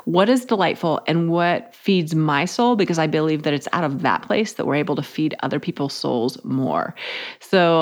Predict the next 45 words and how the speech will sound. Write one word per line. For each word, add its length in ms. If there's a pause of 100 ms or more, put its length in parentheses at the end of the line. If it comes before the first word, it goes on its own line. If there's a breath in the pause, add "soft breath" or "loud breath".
I 160
developed 540
the 80
Joycast. 760
It's 300
described 640
as 140
the 100
hap, 340
hap, 320
happiest 680
half 180
hour 240
of 100
your 120
week. 340 (380 loud breath)
We 80
keep 240
it 120
short 360
and 120
sweet, 460
usually 300
about 320
twenty-six, 640
twenty-seven 800
minutes. 480
And 120
sometimes 400 (100)
I 180
share 340
kind 160
of 80
what 240 (280 loud breath)
I'm 180
seeing 420
in, 180
in 300
the 80
search 540
for 200
joy 520
and 100
the 40
discovery 500